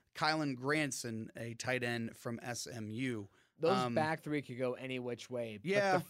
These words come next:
Speaker 2: first three, I could not be happier with.
Speaker 1: Right. You, you, you addressed needs, and, and I know that, um, when you look at Micah Parsons, like, he's, um, y-, you know, he's probably never gonna be there for the Steelers.
Speaker 2: No.
Speaker 1: But,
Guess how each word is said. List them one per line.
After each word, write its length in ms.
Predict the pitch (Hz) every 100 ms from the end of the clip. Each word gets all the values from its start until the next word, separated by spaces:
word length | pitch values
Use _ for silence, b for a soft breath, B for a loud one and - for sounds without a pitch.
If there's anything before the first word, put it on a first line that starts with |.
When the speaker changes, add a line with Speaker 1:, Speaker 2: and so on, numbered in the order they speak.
| -
Speaker 2:
first 420 | 208 247 - -
three, 360 | 151 160 131
I 140 | 107 127
could 160 | 147 127
not 300 | 131 131 127
be 100 | 123
happier 460 | 120 113 104 98
with. 240 | - 80 -
Speaker 1:
Right. 260 | 185 202 139
You, 160 | 160 160
you, 220 | 170 156
you 220 | 165 165
addressed 460 | 156 131 175 180 -
needs, 320 | 165 170 151
and, 180 | 156 151
and 120 | 165 156
I 120 | 156
know 260 | 170 202
that, 220 | 190 165 - b b -
um, 300 | 147 135 131
when 100 | 143
you 80 | 143
look 180 | 165 170
at 120 | 151
Micah 240 | 147 131
Parsons, 600 | 120 139 139 - 123 113
like, 220 | 120 117
he's, 720 | - - 139 139 131 120 - - b b b -
um, 480 | 120 120 117 113 110 _ 139
y-, 60 |
you 260 | 139 156 170
know, 160 | 151 135
he's 200 | 143 131
probably 420 | - 170 147 139
never 200 | 135 123
gonna 160 | 123 117
be 140 | 120
there 180 | 117 113
for 140 | - 113
the 60 |
Steelers. 360 | - 139 113 113
Speaker 2:
No. 100 | 117
Speaker 1:
But, 160 | 147